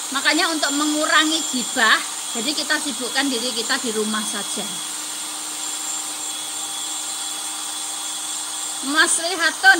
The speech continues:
oh iya Bun, terima kasih ya Bun. Aku jadi seneng ya, harus seneng, dibikin seneng. Sevia Yunita,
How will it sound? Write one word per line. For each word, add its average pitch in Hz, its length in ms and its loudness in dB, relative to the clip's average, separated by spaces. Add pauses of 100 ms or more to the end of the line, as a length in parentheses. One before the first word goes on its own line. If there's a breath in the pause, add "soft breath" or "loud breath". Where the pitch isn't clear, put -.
(120)
oh 330 160 4
iya 294 240 2
Bun, 294 240 0
terima 262 240 0
kasih 269 400 0
ya 208 80 0 (160)
Bun. 226 160 0 (320)
Aku 392 80 -6
jadi 262 320 -2
seneng 262 400 0
ya, 226 160 2
harus 285 160 2
seneng, 339 320 2
dibikin 262 400 -2
seneng. 269 400 2
Sevia 320 400 4
Yunita, 294 560 4